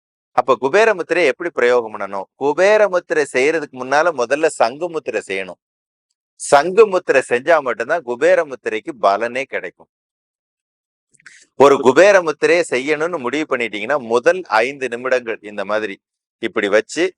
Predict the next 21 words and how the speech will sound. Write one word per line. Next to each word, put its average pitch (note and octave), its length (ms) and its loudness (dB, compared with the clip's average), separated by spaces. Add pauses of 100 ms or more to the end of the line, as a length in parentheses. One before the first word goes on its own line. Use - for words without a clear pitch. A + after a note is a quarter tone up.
(240)
சங்கு D3 380 2
முத்திரையை A#2+ 420 0
பண்ணுனீங்கன்னா A2 580 -4
மட்டும்தான் F#2+ 640 -2 (460)
குபேர C3+ 400 4
முத்திரை A#2 320 -2
வேலை F2 240 -4
செய்யும். E2+ 280 -20 (500)
இந்த D#3 200 0 (160)
சங்கு F#3 380 2
முத்திரை D3+ 320 2 (160)
நெஞ்சுக்கு D#3+ 500 -6
நேர F3 240 6
வச்சீங்கன்னா B2 500 -6 (120)
மட்டும்தான் G#2+ 580 -2 (460)
உண்மையிலேயே B2+ 680 2 (100)
வேலை G2 220 0
செய்யும். G2 300 -14
இப்படித்தான் C3 460 0
வைக்கணும். E2+ 320 -14 (680)
இப்படி A#2 240 -2